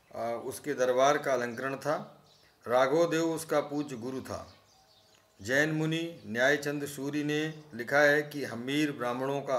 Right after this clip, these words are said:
आदर करता था तथा भारतीय दर्शन विद्यालयों तथा जैन विद्यालयों का संरक्षक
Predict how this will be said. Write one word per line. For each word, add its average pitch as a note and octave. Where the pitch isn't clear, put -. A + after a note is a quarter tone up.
आदर A#2
करता C3
था C3+
तथा C#3+
भारतीय B2+
दर्शन C#3+
विद्यालयों B2
तथा C3+
जैन B2+
विद्यालयों A#2
का A2+
संरक्षक G#2